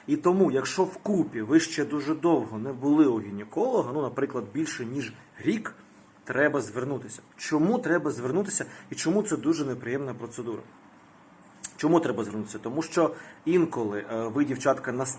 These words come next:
настільки сильні, що вже больові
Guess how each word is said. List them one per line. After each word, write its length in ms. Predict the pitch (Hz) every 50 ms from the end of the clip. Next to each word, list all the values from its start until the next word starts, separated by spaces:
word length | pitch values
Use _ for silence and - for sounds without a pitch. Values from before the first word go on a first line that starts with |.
| - 143
настільки 540 | 143 - - - - 180 175 170 - - -
сильні, 640 | - - - - - 220 240 233 220 170 135 110 98 - - - - -
що 260 | - - - - 160 156
вже 460 | 139 127 123 135 180 185 170 131 - 113 117
больові 500 | 123 156 160 160 165 156 147 165 180 156